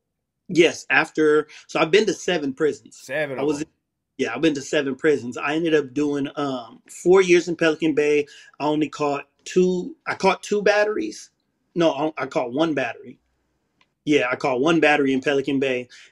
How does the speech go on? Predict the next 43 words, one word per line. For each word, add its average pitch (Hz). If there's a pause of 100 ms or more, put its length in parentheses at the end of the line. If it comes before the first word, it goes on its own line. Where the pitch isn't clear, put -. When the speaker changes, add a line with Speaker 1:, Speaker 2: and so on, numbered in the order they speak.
(140)
Speaker 1:
And 131
then, 131
Speaker 2:
What, 175
Speaker 1:
but 143
Speaker 2:
what 190
was 147
Speaker 1:
af- 143
Speaker 2:
that, 175
what 190
was 165
that 175
about? 123 (1040)
Speaker 1:
Um, 156 (540)
you 226
know 226
what? 240
It 233
was 170
a, 156
it -
wasn't 202
even 165
supposed 185
to 156
be 151
a 139
battery. 147
It 170
was 139
a, - (800)
<laughs> -
it 214
was 254
a 170
fu-, -
bro, 185
it 196
was 160
Speaker 2:
I 359
Speaker 1:
literally, 453 (360)
Speaker 2:
<laughs> -
Speaker 1:
and 156
somebody 165